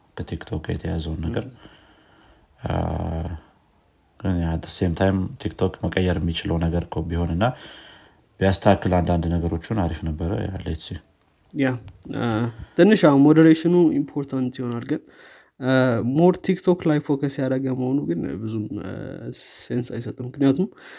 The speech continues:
Speaker 2: ካየ ሌሎች ፕላትፎርሞችም ተመሳሳይ ኢሹ ያ-፣ የ-፣ አለባቸው። አ፣ ለምሳሌ ፌስቡክ በጣም ሞዴሬት መደረግ ያለበት ፕላትፎርም ይመስለኛል። ምክንያቱም፣ you know፣ አንድ በተለይ ደግሞ፣ you know፣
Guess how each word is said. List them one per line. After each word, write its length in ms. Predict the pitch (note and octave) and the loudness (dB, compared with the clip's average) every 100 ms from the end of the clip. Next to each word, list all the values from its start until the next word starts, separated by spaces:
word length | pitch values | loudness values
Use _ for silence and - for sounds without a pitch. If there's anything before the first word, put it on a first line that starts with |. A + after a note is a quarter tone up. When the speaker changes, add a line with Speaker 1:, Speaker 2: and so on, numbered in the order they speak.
| - - _ - | -20 -20 _ 0
Speaker 2:
ካየ 300 | D3 D#3 E3+ | 8 10 10
ሌሎች 300 | D#3 D#3 D#3 - | 10 8 6 4
ፕላትፎርሞችም 680 | D#3 D#3 E3 D#3 D#3 F3 E3 | 2 4 6 8 6 4 2
ተመሳሳይ 600 | D3+ D3 C#3+ C#3 C#3 C3 - C3+ | 4 4 2 0 2 2 0 0
ኢሹ 160 | D3+ - | -2 -2
ያ-፣ 180 | C3+ A2+ A2+ | -2 -2 -4
የ-፣ 240 | - - - - A#2+ - | -6 -8 -14 -12 -10 -6
አለባቸው። 680 | A2+ A#2 A2 A#2 F2+ A2+ - - - - _ | -4 -2 -2 -4 -6 -8 -12 -14 -20 -20 _
አ፣ 120 | - - - - - A#2 _ | -12 -8 -8 -10 -14 -18 _
ለምሳሌ 380 | C3+ B2+ B2+ B2 A#2+ | -6 -4 0 0 0
ፌስቡክ 480 | C3 B2+ - B2 - - _ _ _ _ | 0 0 -2 -4 -6 -18 _ _ _ _
በጣም 300 | C3+ C3 C3+ B2+ - _ _ _ - | -6 0 0 0 -4 _ _ _ -6
ሞዴሬት 360 | C#3+ C3+ C3+ C3+ | -4 0 0 -2
መደረግ 320 | A#2+ A#2+ A#2+ | -8 -8 -8
ያለበት 400 | A#2 A2 A#2 - - | -8 -8 -12 -14 -16
ፕላትፎርም 460 | - - - A#2 _ _ - - _ _ _ _ - | -14 -14 -14 -16 _ _ -20 -20 _ _ _ _ 4
ይመስለኛል። 580 | C#3+ C3 - F#2 - - | 4 4 -2 -12 -14 -18
ምክንያቱም፣ 440 | - A2+ A2+ A2+ A#2 _ _ _ _ _ _ _ | -16 -14 -10 -10 -12 _ _ _ _ _ _ _
you 80 | B2+ | -4
know፣ 120 | A#2 | -2
አንድ 180 | A#2+ B2 B2+ | 0 0 -2
በተለይ 340 | B2+ B2 C3+ | -2 0 2
ደግሞ፣ 200 | C3 C3 B2 | 4 2 2
you 140 | A#2+ | 0
know፣ 140 | A#2 | -2